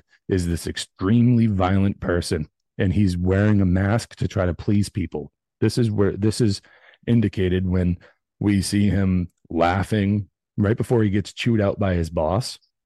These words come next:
right? Not from when he gets fired, but when he, when the sign gets taken from him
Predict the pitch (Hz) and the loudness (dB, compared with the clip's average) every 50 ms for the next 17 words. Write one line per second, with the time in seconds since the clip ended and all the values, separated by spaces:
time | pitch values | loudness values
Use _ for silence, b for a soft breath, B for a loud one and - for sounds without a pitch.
0 | _ _ _ _ _ _ - - 80 87 95 104 - 110 104 113 - - - - | _ _ _ _ _ _ -6 -4 -2 -2 -2 -2 0 0 0 0 -2 -4 -4 -2
1 | 139 135 143 151 135 160 147 - - - 190 143 104 82 78 76 80 82 92 92 | 0 2 2 2 2 0 -2 -2 -2 0 2 2 2 2 0 -2 -2 -2 -2 0
2 | 98 101 95 95 92 92 - _ _ _ _ _ _ _ - 104 98 90 - - | 0 2 2 2 0 -2 -4 _ _ _ _ _ _ _ -2 0 0 0 0 -2
3 | 107 98 101 101 104 107 101 - - - 107 101 - 107 101 - - 107 104 104 | -2 0 2 2 2 0 -2 -4 -6 -4 -4 -2 0 0 -2 0 0 0 2 2
4 | 104 110 110 | 2 2 0